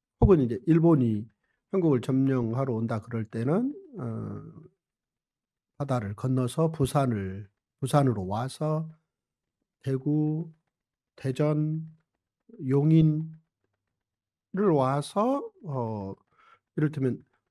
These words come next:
한강까지 와서 사대문을 포위하는 그런 상황이 바로 아수르 군대 십팔만 오천 명이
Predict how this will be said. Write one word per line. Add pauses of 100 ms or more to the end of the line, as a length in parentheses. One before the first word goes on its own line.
(120)
한강까지
와서
사대문을
포위하는 (880)
그런
상황이
바로
아수르
군대
십팔만
오천
명이